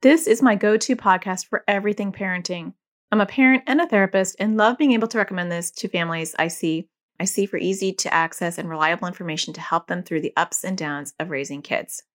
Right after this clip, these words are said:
Thank you." I love that. And I love that you're a therapist and you're able to use this as a parent and therapist, and that you recommend it to other parents as well. So thank you. I appreciate that. And thank you for taking the time to write a review.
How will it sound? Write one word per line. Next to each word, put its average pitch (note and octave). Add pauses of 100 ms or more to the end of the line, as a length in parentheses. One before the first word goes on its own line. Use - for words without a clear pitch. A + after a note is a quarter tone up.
Thank G#3+
you." G2 (400)
I G4
love D4+
that. A#3
And A#3
I A#3+
love B3
that A3
you're G#3+
a G#3
therapist G3+
and G3+
you're F3+
able F3
to F3+
use E3+
this E3+
as E3
a D3
parent D#3+
and E3
therapist, D#3 (360)
and F#3
that D#3+
you E3+
recommend E3+
it D3
to -
other D#3+ (420)
parents D#3+
as D3+
well. C#3
So E3+
thank F3
you. F3
I -
appreciate E3+
that. D#3+
And E3
thank F3
you G#3
for G#3
taking G3
the E3+
time E3 (280)
to F#3+
write F3+
a F3
review. D#3+